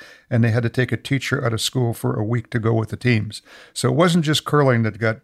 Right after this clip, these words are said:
sort of punted out of the school system at that point in time. Many people have felt over the years that that has been one of their demises of, of junior curling, was the fact that the schoolboys championship was taken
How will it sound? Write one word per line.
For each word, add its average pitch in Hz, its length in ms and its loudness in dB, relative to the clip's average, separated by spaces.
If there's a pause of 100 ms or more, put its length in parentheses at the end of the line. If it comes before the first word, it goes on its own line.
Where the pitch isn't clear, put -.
sort 123 220 -6
of - 180 -8
punted 120 300 0
out 123 80 2
of 113 80 -2
the 113 60 -4
school 131 300 -2
system 107 440 -2 (360)
at 110 140 -2
that 110 220 -2
point 120 240 0
in 104 80 -4
time. 127 380 2 (480)
Many 156 220 4
people 180 280 0
have 127 100 0
felt 147 260 2
over 127 200 2
the 117 80 0
years 123 380 0
that 117 100 -4
that 123 180 2
has 107 180 -4
been 113 360 0
one 120 100 0
of 120 60 2
their 110 100 -2
demises 110 680 2
of, 104 220 -2
of 113 340 -4
junior 113 400 2
curling, 110 460 0
was 95 120 -6
the 104 60 -6
fact 107 280 -2
that 101 180 -6
the 110 220 -2 (480)
schoolboys 120 560 0
championship 123 600 -2
was 110 140 -4
taken 113 540 -2